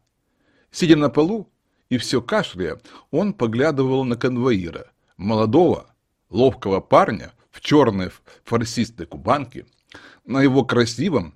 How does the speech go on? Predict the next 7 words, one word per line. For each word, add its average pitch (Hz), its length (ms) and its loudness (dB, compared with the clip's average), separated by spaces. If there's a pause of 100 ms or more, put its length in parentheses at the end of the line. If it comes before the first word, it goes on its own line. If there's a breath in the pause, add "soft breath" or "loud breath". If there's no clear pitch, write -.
(100)
с - 100 -20
породистым 117 640 2
носом 101 320 -4
лице 147 400 -2 (460)
порой 123 260 2
мелькала 127 680 0
живая, 101 600 0